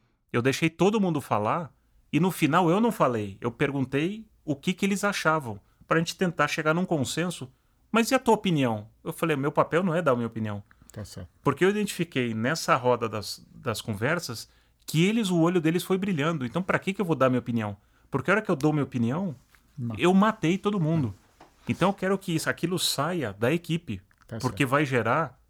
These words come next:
Speaker 1: né, o ownership vai gerar.
Speaker 2: Isso aí.
Speaker 1: Então, acho que é muito importante.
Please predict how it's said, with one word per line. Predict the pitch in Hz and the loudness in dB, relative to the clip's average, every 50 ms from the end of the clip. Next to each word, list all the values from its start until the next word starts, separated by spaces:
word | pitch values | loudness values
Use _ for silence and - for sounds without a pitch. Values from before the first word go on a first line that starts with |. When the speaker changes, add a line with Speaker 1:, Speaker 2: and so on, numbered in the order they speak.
| _ | _
Speaker 1:
né, | 127 127 127 | 0 2 2
o | 117 | 2
ownership | 117 127 160 180 170 143 123 113 - - 120 101 - | 4 4 4 4 4 2 0 0 -2 -6 -8 -8 -4
vai | 104 110 113 | -2 -2 -2
gerar. | 110 117 113 101 107 117 135 147 156 147 | -2 -2 -4 -4 -2 -2 -2 -4 -4 -6
Speaker 2:
Isso | 123 113 - | -6 -8 -8
aí. | 123 110 98 - _ _ _ _ _ _ _ _ | -8 -8 -10 -12 _ _ _ _ _ _ _ _
Speaker 1:
Então, | - 113 110 - 143 165 | -6 -6 -2 -2 -2 -2
acho | 165 - | -2 -4
que | - - | -6 -6
é | |
muito | 139 135 151 185 190 - | -2 0 0 0 0 0
importante. | 196 - - 156 - - 123 113 101 101 - - | -2 0 0 -2 -2 -2 -4 -4 -4 -4 -8 -12